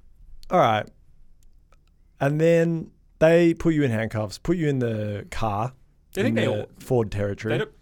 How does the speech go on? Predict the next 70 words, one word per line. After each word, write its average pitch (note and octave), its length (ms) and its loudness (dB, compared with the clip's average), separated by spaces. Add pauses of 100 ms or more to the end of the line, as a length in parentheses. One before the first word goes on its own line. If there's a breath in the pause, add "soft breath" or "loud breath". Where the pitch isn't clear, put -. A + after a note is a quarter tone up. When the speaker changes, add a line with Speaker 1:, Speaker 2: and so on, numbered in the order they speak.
Speaker 2:
probably - 240 -6
don't - 120 -14
always F3 420 -8
put - 240 -16
you, - 100 -18
oh, E3 100 0
I F3 60 2
suppose F3+ 240 -4
for - 60 -6
armed F3+ 260 -4
robbery, D#3 360 -10
yeah. - 180 -14
They - 160 -4
Speaker 1:
Yeah, D3 140 8
Speaker 2:
would B2+ 60 0
probably C#3 80 2
Speaker 1:
maybe C#3+ 120 2
Speaker 2:
put C#3 60 4
you C#3 40 6
in C3+ 60 6
Speaker 1:
that's C3 160 -2
a C#3 40 2
nice B2+ 240 0
day D#3+ 220 6
and C3 100 0
you B2+ 80 0
wanna A#2 220 -2
go G#2+ 200 -2
for - 160 -8
a - 20 -4
walk. G2+ 240 -8
Speaker 2:
Yeah, A#2 200 -12 (100)
they B3+ 100 -2
probably F4+ 180 2
confiscate - 440 -12
the - 60 -20
gun E2 300 -10
as - 120 -20
well D#2+ 160 -12
if D#2+ 100 -18
they've - 120 -16
caught - 180 -18
you D#2+ 100 -20
in - 60 -20
the - 120 -20
act, - 300 -18 (100)
you - 120 -18
know. - 120 -18 (360)
Speaker 1:
Uh, C3+ 40 2
it C3 240 0
depends C#3 200 4
if E3 60 4
Speaker 2:
Imagine B3+ 160 6
Speaker 1:
it's - 260 -6
made A#2+ 80 4
Speaker 2:
they - 80 6
Speaker 1:
of A#2 60 0
Speaker 2:
put F3+ 60 4
the A2+ 100 4
Speaker 1:
metal. - 140 4
Speaker 2:
handcuffs C3+ 300 -2
on B2 120 -2
you, B2 60 -6
but A2+ 100 -10
you A2 80 -10
get G#2+ 140 -8
to - 60 -10
keep - 300 -14
the F#2+ 80 -16
gun. F#2 340 -8